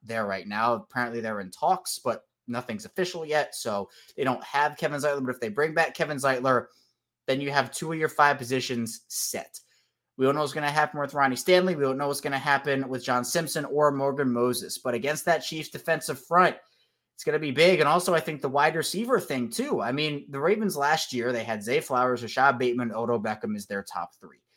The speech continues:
For me, I think, you know, if you have Zay Flowers next year, you have him as your one. And then with Odell, uh, you can make a case to bring him back and have him just as a, here's my thing with Odell.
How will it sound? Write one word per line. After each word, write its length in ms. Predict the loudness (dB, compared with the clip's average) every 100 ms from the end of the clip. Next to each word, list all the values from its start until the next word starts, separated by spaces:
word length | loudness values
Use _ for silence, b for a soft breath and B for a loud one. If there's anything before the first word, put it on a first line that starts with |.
| _ _ _ _ _
For 100 | 0
me, 560 | 4 4 4 4 0 -8 b b _ _ _ _
I 120 | 2 4
think, 380 | 6 4 2 -10 -12
you 120 | -4 0
know, 320 | 0 0 -2
if 340 | -2 -2 -6 -20 _
you 160 | -8 2
have 240 | 6 6
Zay 160 | 6 0
Flowers 480 | 4 6 6 6 -2
next 320 | -4 -6 -4
year, 460 | 4 8 8 6 0 _ _ _ _ _
you 120 | -4
have 260 | 6 6 6
him 220 | 4 4
as 160 | 2 0
your 120 | -2
one. 340 | -2 -6 -6 -12 _ _ _ -6
And 180 | 0
then 380 | 4 4 4 0
with 180 | -4 -6
Odell, 600 | -4 2 6 8 8 6 0
uh, 60 | -10 -12 _ _ _
you 80 | -4
can 140 | -2
make 140 | 0 0
a 80 |
case 260 | 0 0 0
to 80 | -2
bring 200 | 0 0
him 140 | 0
back 260 | 2 2 2
and 80 | 0
have 240 | 0 0
him 100 | 0
just 300 | -2 -2 -2
as 160 | -6 -4
a, 120 | -6 B B
here's 220 | -2 0
my 120 | 0
thing 160 | 0 0
with 140 | 2
Odell. 280 | 2 0 -4